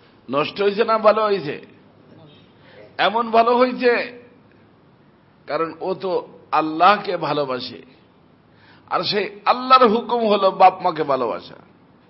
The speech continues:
দেখবেন ও বাপ মারে ভালোবাসবে, বাপ মার আদব করবে, বাপ মার সাথে ভালো ব্যবহার করবে।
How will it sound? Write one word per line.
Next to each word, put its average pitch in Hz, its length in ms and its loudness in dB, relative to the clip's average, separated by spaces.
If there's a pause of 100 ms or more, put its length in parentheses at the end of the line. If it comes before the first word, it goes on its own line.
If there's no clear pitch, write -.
(580)
দেখবেন 175 320 -6
ও 175 60 -4
বাপ 160 280 2
মারে 143 180 -4
ভালোবাসবে, 117 580 -6
বাপ 165 260 -2
মার 170 140 0
আদব 156 360 -2
করবে, 113 280 -12
বাপ 156 220 -4
মার 170 160 -6
সাথে 165 220 -6
ভালো 160 240 0
ব্যবহার 151 360 -2
করবে। 104 340 -16